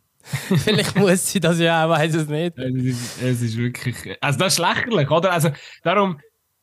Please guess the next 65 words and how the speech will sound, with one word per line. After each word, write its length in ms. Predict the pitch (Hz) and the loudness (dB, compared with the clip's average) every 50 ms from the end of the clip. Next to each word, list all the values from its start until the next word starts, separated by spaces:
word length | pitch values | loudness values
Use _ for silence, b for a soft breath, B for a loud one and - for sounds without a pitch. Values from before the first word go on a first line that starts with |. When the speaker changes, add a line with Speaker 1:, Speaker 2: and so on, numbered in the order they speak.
| _ _ _ - - - | _ _ _ -16 -12 -10
Speaker 2:
ich 80 | 165 | -4
habe 160 | 160 170 170 | -2 0 0
da 140 | 160 165 160 | 0 0 0
auch 40 | 160 | -2
ein 40 | 156 | -2
bisschen 300 | 147 160 147 - - 147 | -4 -8 -8 -8 -8 -6
Memes 260 | 151 175 196 190 - | -6 -6 -8 -10 -10
gemacht 260 | - 196 190 180 - - | -10 -10 -10 -10 -10 -12
und 140 | 175 143 | -14 -10
so 160 | - 180 180 180 | -8 -6 -6 -6
und 160 | 170 147 147 | -6 -6 -4
der, 160 | 143 139 139 | -4 -4 -4
der 380 | 135 135 143 139 135 135 131 123 | -4 -6 -6 -6 -6 -6 -8 -8
Gebein 340 | - 131 127 131 139 143 | -8 -8 -6 -4 -2 -2
hat 80 | 143 139 | -2 -2
noch 140 | 127 127 127 | -4 -6 -6
reagiert, 440 | 127 123 120 120 143 156 147 143 131 | -6 -6 -6 -6 -6 -6 -6 -8 -12
da 40 | |
versteht 340 | 113 - - 131 127 120 - | -16 -14 -10 -10 -10 -10 -12
jetzt 140 | _ - - | _ -12 -10
nicht 120 | 147 143 | -10 -8
ganz, 300 | 143 143 143 143 143 - | -6 -6 -6 -6 -6 -4
äh, 240 | 147 143 139 139 139 | -4 -2 -2 -2 -2
den 160 | 135 - 131 | -2 -4 -2
Hate 320 | 123 143 147 143 143 - 139 | -2 -2 -2 -4 -4 -8 -10
und 80 | 139 | -10
so, 100 | - 151 143 | -8 -8 -8
sagt, 180 | 120 123 120 - | -8 -8 -10 -12
es 80 | 113 | -14
ist 100 | - - | -14 -12
eigentlich 240 | 123 113 - - - | -14 -14 -14 -18 -14
super, 280 | - - 143 143 139 - | -12 -12 -12 -12 -12 -12
dass 160 | 135 123 127 | -10 -10 -10
jetzt 160 | 127 - - | -12 -12 -10
der 80 | 131 131 | -10 -10
S 160 | 139 139 - | -10 -10 -10
V 120 | - 131 | -12 -10
das 200 | 127 131 127 - | -10 -10 -12 -12
bekommt 400 | - 131 123 135 127 127 135 _ | -14 -12 -10 -10 -10 -10 -12 _
und 120 | - 143 - | -20 -20 -20
so. 80 | - - | -20 -20
Ja. 340 | 104 117 120 101 101 90 - | -20 -20 -20 -20 -20 -20 -20
Aber 140 | _ 117 120 | _ -14 -8
ich 60 | - | -6
habe 140 | 151 156 165 | -2 -2 -2
auch 20 | 156 | -2
gedacht, 340 | - 180 165 165 143 143 B B B B B B B B B B B _ _ _ _ _ _ _ _ - | -2 -2 -2 -2 -4 -6 B B B B B B B B B B B _ _ _ _ _ _ _ _ -6
Ja, 200 | 107 131 156 160 | -2 0 0 0
es 100 | 143 160 | 0 -2
ist 100 | 160 147 | -2 -4
jetzt 100 | 143 151 | -2 -2
halt, 220 | 156 156 147 143 b b b b - | -2 -2 -2 -4 b b b b -8
eben, 300 | 175 175 165 139 - - _ _ | -4 -4 -4 -4 -6 -8 _ _
du 100 | - 151 | -10 -6
sagst 260 | 151 170 160 156 143 | -2 -2 -2 -2 -2
so 80 | - 156 | -2 -4
richtig, 320 | 156 165 165 - - 127 | -4 -4 -6 -6 -8 -8
oder? 140 | 127 147 151 | -6 -6 -6
Es 100 | 143 - | -6 -6
ist 80 | 143 135 | -6 -4
ja 160 | 147 135 113 | -2 -2 -2
eigentlich 480 | 135 147 156 151 147 143 143 143 - - _ | -2 -2 -2 -2 -4 -4 -4 -6 -8 -12 _
von 180 | - 147 139 | -10 -10 -8
der 240 | 143 135 131 127 104 107 | -6 -6 -6 -6 -6 -6
uefa, 640 | 131 135 156 156 143 143 135 131 131 123 110 - | -6 -4 -4 -4 -4 -4 -4 -4 -4 -6 -8 -12